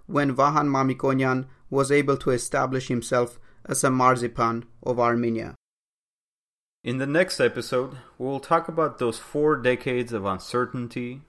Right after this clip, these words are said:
Speaker 2: war, and triumph achieved by Vahan Mamikonian. That was the final step in saving Armenians from conversion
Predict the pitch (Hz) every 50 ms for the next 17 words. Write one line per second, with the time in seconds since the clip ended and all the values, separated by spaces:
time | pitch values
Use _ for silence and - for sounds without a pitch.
0 | _ _ - 98 98 104 113 117 113 113 120 123 135 - _ - 101 95 - -
1 | 113 113 113 117 117 117 123 127 - - - _ _ - - - - - - _
2 | _ - 120 - - - 147 147 151 139 135 - - 113 107 101 92 110 113 117
3 | 120 120 117 110 107 107 107 104 - 117 107 107 104 98 92 87 82 85 - -
4 | _ _ _ _ - - - - - _ - 117 113 107 98 101 - - - -
5 | 131 139 139 139 135 127 - - - 127 117 113 - - - _ - 107 101 98
6 | - - 120 117 117 110 110 107 104 98 95 95 95 101 101 98 95 95 95 95
7 | - - - 101 95 - - 107 95 92 95 104 110 110 104 101 107 107 107 107